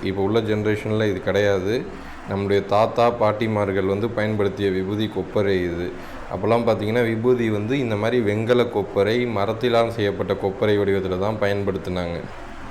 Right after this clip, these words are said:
இதே மாதிரி நிறைய டிசைன்ல இருக்கு. பழைய கொப்பரையெல்லாம் பார்த்தீங்கன்னா, இதெல்லாம் ரொம்பவே traditional and antique. இது பார்த்தீங்கன்னா, வீட்டில் இருக்கக்கூடிய அந்த வயதானவர்களுக்கெல்லாம் தெரியும் இது,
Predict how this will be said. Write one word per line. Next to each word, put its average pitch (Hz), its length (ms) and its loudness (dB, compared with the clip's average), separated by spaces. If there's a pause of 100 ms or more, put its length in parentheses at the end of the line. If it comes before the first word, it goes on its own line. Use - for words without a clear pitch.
(1160)
இதே 110 160 2
மாதிரி 120 220 4
நிறைய 117 300 4
டிசைன்ல 123 460 2
இருக்கு. 98 380 -2 (120)
பழைய 98 220 4
கொப்பரையெல்லாம் 98 580 0
பார்த்தீங்கன்னா, 95 320 0
இதெல்லாம் 104 220 2
ரொம்பவே 104 380 2
traditional 107 720 0
and 101 120 0
antique. 95 460 -4 (3250)
இது 127 180 2
பார்த்தீங்கன்னா, 127 420 4
வீட்டில் 135 360 2
இருக்கக்கூடிய 113 360 0
அந்த 113 120 0
வயதானவர்களுக்கெல்லாம் 104 1040 2
தெரியும் 98 360 0
இது, 90 200 -4